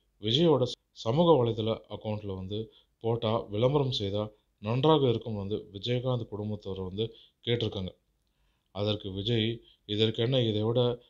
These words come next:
அந்த படத்தோட இசை வெளியீட்டு விழாவிலே வந்து நான் நேரடியாக வந்து கலந்துக்கிறேன்" அப்படின்னு வந்து கூறியிருக்காராம். இதை கேட்டதுமே வந்து விஜய் குடும்பத்தார் அனைவருமே வந்து மகிழ்ச்சியில திகைத்திருப்பதாக வந்து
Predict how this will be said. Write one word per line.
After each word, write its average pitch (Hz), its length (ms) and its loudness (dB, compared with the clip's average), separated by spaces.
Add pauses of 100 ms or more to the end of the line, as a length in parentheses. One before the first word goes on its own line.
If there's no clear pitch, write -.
(120)
அந்த 101 220 -4
படத்தோட 117 540 2
இசை 143 260 2
வெளியீட்டு 123 440 2
விழாவிலே 113 420 0
வந்து 101 200 -6
நான் 92 220 -8
நேரடியாக 117 500 0
வந்து 104 380 -4 (320)
கலந்துக்கிறேன்" 120 560 0
அப்படின்னு 104 280 -4
வந்து 101 300 -6
கூறியிருக்காராம். 98 520 -6 (720)
இதை 92 260 -8
கேட்டதுமே 127 500 2
வந்து 104 360 -4 (240)
விஜய் 117 300 2
குடும்பத்தார் 113 580 -4
அனைவருமே 110 580 -4
வந்து 107 380 -6 (320)
மகிழ்ச்சியில 113 520 4
திகைத்திருப்பதாக 101 840 -6
வந்து 90 360 -12